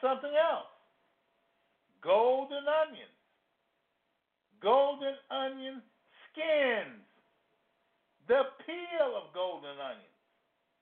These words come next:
If those onion skins or onion peel are burned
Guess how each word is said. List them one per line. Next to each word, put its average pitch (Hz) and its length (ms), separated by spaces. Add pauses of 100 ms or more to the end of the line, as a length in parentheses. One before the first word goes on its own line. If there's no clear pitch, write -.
(760)
If 214 280
those 311 400 (420)
onion 302 500 (140)
skins 208 500 (220)
or 233 320
onion 311 320
peel 165 460 (520)
are 196 380 (200)
burned 220 680